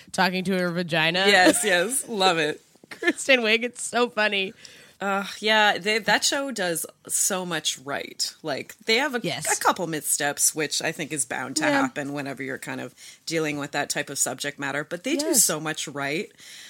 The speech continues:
Speaker 2: Uh,
Speaker 1: Mm-hmm.
Speaker 2: I was so impressed by that show.
Speaker 1: I know, same.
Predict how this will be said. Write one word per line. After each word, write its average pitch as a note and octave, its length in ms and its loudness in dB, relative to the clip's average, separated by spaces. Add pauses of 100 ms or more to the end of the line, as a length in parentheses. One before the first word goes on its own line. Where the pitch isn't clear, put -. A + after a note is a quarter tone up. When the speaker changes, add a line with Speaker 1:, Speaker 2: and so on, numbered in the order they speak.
(180)
Speaker 2:
Uh, D3 440 0
Speaker 1:
Mm-hmm. G#3+ 520 -4
Speaker 2:
I F#3 60 2
was G3 120 2
so F#3+ 260 4
impressed D3+ 360 -4
by - 140 -6
that - 240 -8
show. - 280 -6 (880)
Speaker 1:
I F#3 120 -2
know, F3+ 180 2
same. G#3+ 340 2